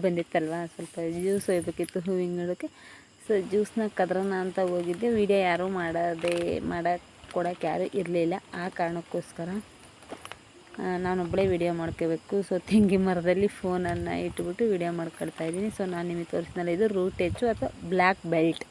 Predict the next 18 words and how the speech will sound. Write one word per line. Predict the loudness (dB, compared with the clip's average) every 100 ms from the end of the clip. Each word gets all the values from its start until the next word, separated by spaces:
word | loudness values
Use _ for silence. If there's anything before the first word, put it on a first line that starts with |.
| -16 -20 -18 -20 -16 -6 -4
ಅಂತ | -2 2 2
ಹೇಳ್ತಾರೆ. | 2 0 0 0 2
So | 2
ಅದನ್ನು | 4 0 0 0 -4 -6 -20 -20 -18 -8 -2 0
ಒಂದು | 2 0
ಅರ್ಧ, | 2 4 4
ಅದು | 2 0 -2 -12 -16 -12 -10 -10 -8 -6 -6 -4 0
ಒಂದು | 2 4
ಕೆ | 2
ಜಿ | 0 -2
ಪಾಕೆಟು | -2 -2 0 4
already | 4 2 2 2
ಒಂದು | 2 2
ಸತಿ | 0 0 0
ಒಯ್ದಿದ್ವಿ | 2 0 -2 -4 -2 -2 -2 -10 -10 -4 0 4
ಬೇರೆ | 4 6
ಹೂವಿನ | 4 2 0
ಗಿಡಕ್ಕೆ. | -2 0